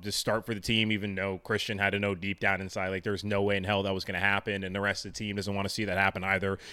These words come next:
If they're really being honest with themselves, looking in the mirror, like, gun to the head, which we're not really doing, but still, Sam Darnold was not going to be the starter week one against Cleveland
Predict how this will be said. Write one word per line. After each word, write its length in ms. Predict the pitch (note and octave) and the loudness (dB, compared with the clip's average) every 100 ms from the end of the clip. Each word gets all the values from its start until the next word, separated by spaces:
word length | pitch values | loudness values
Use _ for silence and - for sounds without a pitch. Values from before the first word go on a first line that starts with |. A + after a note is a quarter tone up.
| - | -4
If 120 | A2+ | 0
they're 120 | A2+ | 2
really 280 | G2 G#2+ G#2+ | 4 4 6
being 260 | F#2 G2+ G2+ | 6 4 2
honest 320 | G2 G#2 G#2+ | 0 2 2
with 100 | A#2+ | 2
themselves, 560 | A#2+ A2+ A2+ A2 G#2+ G2+ | 2 2 4 4 4 2
looking 220 | A2 A#2 | 0 0
in 40 | G#2+ | 0
the 60 | |
mirror, 300 | G2 G#2 G#2+ | 2 2 4
like, 160 | F#2+ E2 | 2 0
gun 180 | G2+ A2 | 0 0
to 80 | |
the 80 | G#2+ | 2
head, 240 | G#2+ A2 A2 | 6 6 4
which 180 | G#2+ | 0
we're 60 | C#3+ | 2
not 100 | C3 | 2
really 200 | A#2 G2 | 2 12
doing, 340 | G#3 F#3 C#3 A#2+ - - | 12 12 12 8 -4 -2
but 140 | F#3 | -2
still, 560 | - G#3+ E3 C3+ A#2+ - - - _ - | 10 12 12 12 12 6 -16 -20 _ -8
Sam 320 | - G#3+ F#3 | 8 12 12
Darnold 280 | D3+ D3 C3+ | 12 12 10
was 140 | B2 | 6
not 280 | A#2+ A2+ G2+ | 6 6 6
going 180 | A#2 A2 | 0 0
to 80 | G2 | 2
be 80 | G#2 | 0
the 80 | |
starter 320 | G2 A#2+ G#2+ F#2+ | 2 4 4 2
week 240 | G2 - | 0 2
one 160 | A#2 G#2 | 2 2
against 220 | F2+ - | 0 4
Cleveland 380 | E3+ A#2+ D2 | 6 6 2